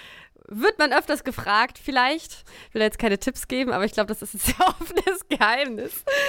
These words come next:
Oder ob das halt, wie du schon sagst, ein, ein, ein Hausdealer ist, meinetwegen, ne? Wo man dann halt eben öfters hingeht, der bekannt ist und der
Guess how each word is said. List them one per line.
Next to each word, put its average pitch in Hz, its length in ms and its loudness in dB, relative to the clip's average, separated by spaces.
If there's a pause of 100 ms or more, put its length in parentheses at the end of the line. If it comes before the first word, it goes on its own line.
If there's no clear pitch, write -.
(840)
Oder 254 340 2
ob 233 100 -2
das 233 140 -4
halt, 220 160 0
wie 220 120 -8
du 240 100 -2
schon 220 180 0
sagst, 214 460 0
ein, 208 240 0
ein, 202 460 -4
ein 214 280 -6
Hausdealer 202 680 0
ist, 196 180 -6
meinetwegen, 196 760 -4
ne? 247 180 0
Wo 214 120 -10
man 202 180 -4
dann 208 160 -4
halt 196 160 -8
eben 202 160 -8
öfters 208 300 -8
hingeht, 202 280 -6
der 190 100 -4
bekannt 208 440 -4
ist - 160 -10
und 208 220 -10
der 202 260 2